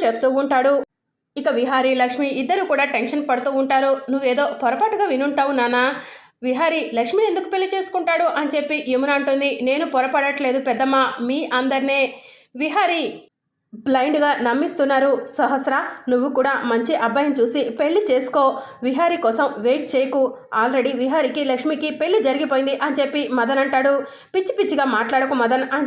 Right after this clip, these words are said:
చెప్పి సహస్ర చెప్తుంది. "నేను చెప్పేది నిజమో అబద్ధమో విహారీనే అడిగి తేల్చుకోండి" అని చెప్పి మదన్ చెప్తూ ఉంటాడు. "బావా, మదన్ ఏంటి అలా మాట్లాడుతున్నాడు? మదన్కి ఏమైనా మైండ్ పోయిందా ఏంటి?" అని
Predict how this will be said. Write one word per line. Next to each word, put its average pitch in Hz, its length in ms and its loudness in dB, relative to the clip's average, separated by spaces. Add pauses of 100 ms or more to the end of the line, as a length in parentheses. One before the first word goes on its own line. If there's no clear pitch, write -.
చెప్పి 285 520 -2
సహస్ర 240 460 0
చెప్తుంది. 269 480 -2 (240)
"నేను 285 160 2
చెప్పేది 277 440 -2
నిజమో 262 360 2
అబద్ధమో 285 600 2 (340)
విహారీనే 359 440 0 (120)
అడిగి 247 300 0
తేల్చుకోండి" 262 720 0
అని 294 140 0
చెప్పి 285 360 -2
మదన్ 320 380 0
చెప్తూ 240 240 0
ఉంటాడు. 277 600 2 (360)
"బావా, 247 300 2 (440)
మదన్ 262 260 0
ఏంటి 349 340 -2
అలా 330 220 2
మాట్లాడుతున్నాడు? 277 680 0 (220)
మదన్కి 269 340 0
ఏమైనా 254 400 2 (140)
మైండ్ 277 360 0
పోయిందా 285 260 2
ఏంటి?" 294 440 0
అని 285 120 0